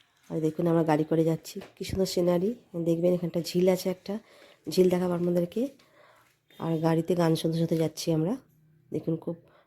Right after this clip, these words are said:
ভাল লাগবে। একদম লাস্টে বহরমপুরে আমরা কিছু খাবো, ওটা দেখবেন। যাচ্ছি, দেখুন কি সুন্দর ঝিল।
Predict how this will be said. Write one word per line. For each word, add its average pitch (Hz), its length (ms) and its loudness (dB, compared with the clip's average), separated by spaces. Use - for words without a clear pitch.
ভাল 170 140 4
লাগবে। 165 320 2
একদম 170 240 0
লাস্টে 170 320 0
বহরমপুরে 170 600 2
আমরা 165 260 2
কিছু - 200 -6
খাবো, 165 400 -2
ওটা 156 140 -6
দেখবেন। 160 340 -2
যাচ্ছি, 175 300 2
দেখুন 175 240 4
কি 175 120 -6
সুন্দর 180 240 2
ঝিল। 165 240 -4